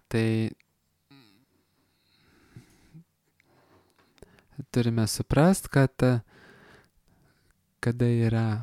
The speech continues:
asmenybė ateis iš dvasinio pasaulio ir kokia tai yra aukščiausia asmenybė, kad Radharani arba čia šiuo atveju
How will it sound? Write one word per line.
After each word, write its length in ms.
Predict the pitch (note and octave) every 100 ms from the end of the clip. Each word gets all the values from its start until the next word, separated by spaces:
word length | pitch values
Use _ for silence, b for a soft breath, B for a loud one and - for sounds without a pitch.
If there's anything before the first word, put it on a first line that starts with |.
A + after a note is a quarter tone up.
| -
asmenybė 640 | B2 A2+ - A#2 A#2 A2+ A2
ateis 380 | - A2 - A2+
iš 120 | - -
dvasinio 500 | A#2+ A#2 A#2+ - B2 -
pasaulio 720 | A2+ - A2+ A2+ A2+ G#2+ G2+ B B B B B B B _
ir 220 | - A#2 A2
kokia 300 | B2+ A#2 G#2+
tai 200 | - G#2+
yra 120 | A2+
aukščiausia 680 | A2+ - - D#3 D#3+ - C3+
asmenybė, 580 | - - A#2 A#2 A2+ G#2
kad 300 | - A2 - -
Radharani 640 | A2 A2 A2 B2 C#3+ D3 D3+
arba 300 | B2+ A#2+ G#2+
čia 240 | - G#2+
šiuo 240 | G#2 - A2+
atveju 460 | A2 A#2+ A2+ A2